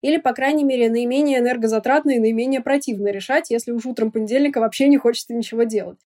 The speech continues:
То есть прямо понять, что первые пару часов понедельника я буду заниматься вот этим, приятным или наименее неприятным.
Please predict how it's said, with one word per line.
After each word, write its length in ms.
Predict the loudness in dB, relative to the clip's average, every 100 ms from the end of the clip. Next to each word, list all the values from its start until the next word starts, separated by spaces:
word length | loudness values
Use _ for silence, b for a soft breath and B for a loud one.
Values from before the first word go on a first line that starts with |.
| _
То 80 | -4
есть 140 | -2 0
прямо 280 | 2 2
понять, 340 | 2 2 2 -2
что 160 | -12 -4
первые 280 | -2 0 0
пару 200 | -2 -2
часов 300 | -6 -8 -4
понедельника 500 | -2 2 2 2 -2
я 120 | 0
буду 160 | 0
заниматься 420 | -2 -2 -4 -4 -6
вот 160 | -4
этим, 300 | -4 -6 -8
приятным 560 | -4 -2 0 2 2 0
или 220 | 0 2
наименее 540 | 2 2 0 0 0 -2
неприятным. 640 | -6 -4 -6 -6 -10 -20